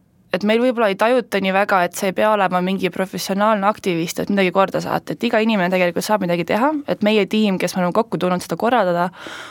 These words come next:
oleme ka väga erineva taustaga inimesed, äh, erinevatest valdkondadest, erinevatest sektoritest. Ja,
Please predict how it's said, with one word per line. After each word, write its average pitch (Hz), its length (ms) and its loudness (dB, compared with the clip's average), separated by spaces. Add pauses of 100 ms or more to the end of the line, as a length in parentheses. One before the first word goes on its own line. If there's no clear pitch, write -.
oleme 185 320 2
ka 208 160 2
väga 196 160 2
erineva 175 300 2
taustaga 196 420 0
inimesed, 180 560 0 (480)
äh, 175 240 4
erinevatest 180 560 0
valdkondadest, 185 560 0
erinevatest 185 480 0
sektoritest. - 920 -2 (560)
Ja, 170 640 4